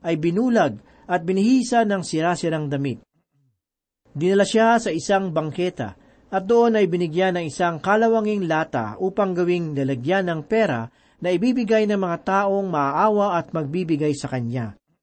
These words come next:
Mga kaibigan, ganoon ang pakikitungo ng mga tao sa mga taong dukha at sa mga taong ginagawang dukha ng mga masasamang tao ng lipunan.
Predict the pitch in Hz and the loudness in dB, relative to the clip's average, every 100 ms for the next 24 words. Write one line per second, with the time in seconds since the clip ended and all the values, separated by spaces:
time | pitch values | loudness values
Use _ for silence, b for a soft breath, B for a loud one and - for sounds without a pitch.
0 | _ 131 _ _ _ - 123 131 127 117 | _ _ _ _ _ -8 -4 -2 -2 -2
1 | 156 180 180 175 170 b b b 143 160 | 0 0 0 0 -2 b b b -4 0
2 | 175 202 214 208 180 175 160 151 220 233 | 0 0 0 0 -4 -6 -4 -4 0 0
3 | 220 214 214 185 180 175 156 151 170 175 | 2 0 0 -2 -4 -2 -4 -4 0 0
4 | 165 160 175 151 151 190 196 185 151 151 | 0 -4 -6 -6 -4 -2 0 -2 -4 -6
5 | - 190 220 - b b 302 214 202 196 | -4 -2 -2 -4 b b -4 0 2 0
6 | 196 196 196 196 160 165 220 208 220 208 | 2 2 2 2 0 0 0 2 0 0
7 | 170 180 - 180 151 160 190 180 175 156 | -2 -6 -2 -2 0 -2 -4 -2 -2 -2
8 | 156 - 151 147 139 185 190 156 147 147 | -4 -4 -4 -4 -4 -2 0 0 0 -2
9 | 139 131 127 123 117 120 104 | -2 -2 -4 -6 -6 -4 -6